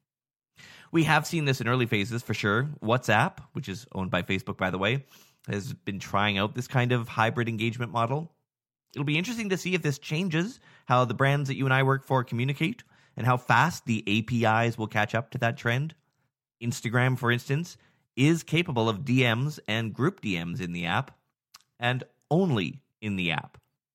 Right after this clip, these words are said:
not in the A P I, which means not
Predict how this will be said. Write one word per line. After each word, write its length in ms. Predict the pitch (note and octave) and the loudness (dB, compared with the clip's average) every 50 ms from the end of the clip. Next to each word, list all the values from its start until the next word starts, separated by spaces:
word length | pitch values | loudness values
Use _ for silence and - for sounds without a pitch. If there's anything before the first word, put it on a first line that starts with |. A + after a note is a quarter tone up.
| _ _ _ _ - | _ _ _ _ -4
not 240 | - G#2 A2 A2+ | -2 0 0 0
in 80 | A2+ A#2 | 0 -2
the 140 | A2+ A2 A2+ | 0 0 2
A 80 | A2+ | 0
P 180 | A2 - - A2 | 0 0 2 4
I, 360 | A#2+ B2+ G#2+ F#2+ F#2+ G2 - - _ _ _ _ _ _ _ | 4 4 4 2 0 -2 -4 -8 _ _ _ _ _ _ _
which 200 | - G2+ - - | -14 -14 -12 -8
means 400 | - G2 F#2+ F#2+ F#2+ F#2+ F2+ - - _ _ _ - | -8 -6 -6 -4 -6 -8 -10 -12 -18 _ _ _ 0
not 320 | G2+ G#2 G#2+ A2 - - | 2 4 4 2 0 -4